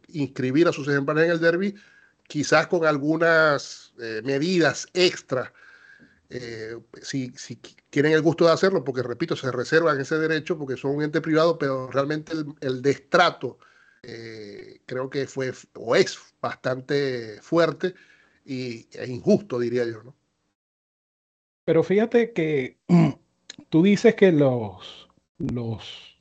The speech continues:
Speaker 2: los que sufren son los hípicos, pero también hay que incluir en esa,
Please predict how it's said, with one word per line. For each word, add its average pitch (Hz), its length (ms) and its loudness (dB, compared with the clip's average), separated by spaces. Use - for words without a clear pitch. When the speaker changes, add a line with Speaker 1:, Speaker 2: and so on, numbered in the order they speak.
Speaker 2:
los 131 200 0
que 127 120 -2
sufren 156 380 2
son 190 180 4
los 180 100 6
hípicos, 170 400 -2
pero 123 220 -4
también 143 440 4
hay 226 120 4
que 240 160 6
incluir 175 420 8
en 208 120 6
esa, 208 380 6